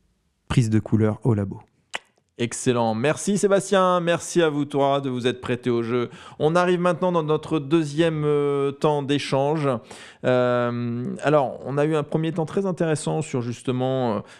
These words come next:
Speaker 2: euh, le mof, le, tout ce qui était astana-, euh, artisanat. Euh, à votre avis, on parlait de pourquoi la France est reconnue, euh, dans le monde par rapport à son excellence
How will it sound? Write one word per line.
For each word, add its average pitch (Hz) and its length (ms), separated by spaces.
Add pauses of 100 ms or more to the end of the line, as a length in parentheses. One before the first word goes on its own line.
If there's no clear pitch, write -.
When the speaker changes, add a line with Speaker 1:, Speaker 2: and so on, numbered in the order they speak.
(120)
Speaker 2:
euh, 95 960
le 110 160
mof, 120 420
le, 110 520
tout - 120
ce - 80
qui 127 100
était 123 200
astana-, 113 540
euh, 107 180 (800)
artisanat. 123 720 (400)
Euh, 120 460 (600)
à 151 140
votre 190 240
avis, 170 320
on 139 100
parlait 156 380
de 147 220
pourquoi - 400
la 135 100
France - 300
est - 20
reconnue, 135 680
euh, 104 280
dans - 500
le 107 60
monde 135 380
par 92 220
rapport 98 340
à 95 100
son - 220
excellence 104 560